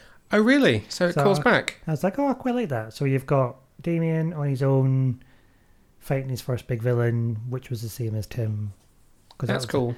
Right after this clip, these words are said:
Speaker 2: that was the whole arc from that nineties run. So I like that. Um, what was I saying? So yeah, so he, he fights King Snake, Sir Edmund, and then he gets his invite into the, the Lazarus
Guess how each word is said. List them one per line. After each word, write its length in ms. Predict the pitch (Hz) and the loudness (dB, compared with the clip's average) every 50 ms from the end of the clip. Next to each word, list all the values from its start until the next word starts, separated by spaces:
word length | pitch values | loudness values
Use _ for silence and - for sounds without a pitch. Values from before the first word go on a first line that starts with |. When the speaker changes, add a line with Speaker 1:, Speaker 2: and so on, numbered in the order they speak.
| - - | -8 -10
Speaker 2:
that 100 | 135 120 | -10 -4
was 80 | 113 - | 0 2
the 60 | - | 4
whole 240 | - - 135 127 120 | 6 6 6 6 6
arc 220 | 117 113 - - | 6 4 4 2
from 120 | - - 117 | 0 0 0
that 220 | 113 110 117 117 113 | -2 -2 -2 -4 -4
nineties 400 | 113 113 107 - - 120 95 117 | -4 -4 -4 -4 -6 -6 -4 -4
run. 180 | 117 107 98 - - - - - - - - - - - - - | -4 -4 -6 -8 -12 -18 -20 -20 -20 -20 -20 -20 -20 -20 -14 -6
So 120 | - 180 | -4 -2
I 40 | 180 | -2
like 180 | 180 170 - | -2 -2 -4
that. 160 | - 113 - - - - - - - - - - - - - - - - - - - | -8 -14 -16 -18 -20 -20 -20 -20 -20 -20 -20 -20 -20 -20 -20 -20 -20 -20 -16 -10 -8
Um, 300 | 123 120 127 123 127 143 | -6 -4 -4 -4 -4 -6
what 80 | 175 160 | -8 -8
was 100 | 151 160 | -6 -6
I 40 | - | -4
saying? 280 | - 170 170 170 156 135 | -4 -4 -4 -4 -6 -6
So 140 | - 185 175 | -2 0 0
yeah, 220 | 170 139 104 98 - _ _ - | 0 0 -4 -8 -14 _ _ -8
so 100 | - 165 | -6 -4
he, 240 | 151 147 147 147 - - | -4 -4 -4 -8 -12 -12
he 120 | - 190 165 | -8 -8 -4
fights 460 | - 202 185 180 - - - - - _ _ _ _ _ _ _ _ _ _ _ _ - | -2 -2 -4 -4 -6 -14 -20 -20 -20 _ _ _ _ _ _ _ _ _ _ _ _ -10
King 220 | - 165 139 131 | -8 -6 -6 -6
Snake, 360 | 131 - 139 131 131 135 135 - | -8 -6 -6 -6 -6 -6 -8 -10
Sir 220 | - 156 131 120 | -10 -8 -8 -6
Edmund, 480 | 120 120 - 127 120 120 120 120 110 - | -8 -8 -10 -10 -8 -8 -8 -8 -10 -10
and 120 | 120 117 | -10 -8
then 120 | 117 113 113 | -8 -8 -8
he 60 | 113 | -8
gets 240 | - 127 123 - - | -8 -10 -12 -12 -14
his 120 | - 117 117 | -12 -10 -8
invite 420 | 117 113 110 104 113 113 120 127 | -8 -8 -8 -8 -8 -8 -8 -8
into 480 | 120 113 113 - - - - 120 110 107 | -10 -10 -12 -12 -14 -12 -10 -10 -8 -8
the, 340 | 101 110 107 107 104 117 127 127 | -6 -6 -6 -6 -6 -8 -8 -8
the 100 | 110 104 | -8 -6
Lazarus 1000 | 104 107 107 101 - 113 104 101 101 98 - - - - - - - - - | -6 -6 -6 -6 -8 -8 -8 -8 -8 -10 -10 -14 -16 -18 -18 -18 -18 -20 -20